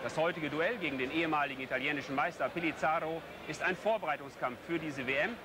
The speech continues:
entweder gegen den W B A-Champion Virgil Hill oder den W B O-Weltmeister Dariusz Michalczewski. Die entscheidende Frage vor dem heutigen Kampf aber lautet, wie hat Rocky die beiden Niederlagen gegen Henry Maske verdaut?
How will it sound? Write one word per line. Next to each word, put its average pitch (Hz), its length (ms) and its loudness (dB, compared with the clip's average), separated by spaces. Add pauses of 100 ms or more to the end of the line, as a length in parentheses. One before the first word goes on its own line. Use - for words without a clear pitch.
(240)
entweder 190 480 2
gegen 147 220 -2
den 120 160 0
W 120 100 2
B 123 120 2
A-Champion 143 720 0
Virgil 131 320 2
Hill 185 240 2 (260)
oder 202 180 2
den 185 140 0
W 170 100 2
B 165 80 -2
O-Weltmeister 139 760 0
Dariusz 123 500 -2
Michalczewski. 147 600 -2 (720)
Die 147 60 2
entscheidende 165 400 0
Frage 180 420 0 (100)
vor 220 160 2
dem 165 180 0
heutigen 139 320 0
Kampf 160 220 -2
aber 151 160 2
lautet, 139 360 2 (280)
wie 165 160 2
hat 156 200 0
Rocky 147 240 -2
die 117 100 -4
beiden 135 320 0
Niederlagen 120 440 2
gegen 117 200 -4
Henry 131 280 0
Maske 107 360 -4
verdaut? 165 320 0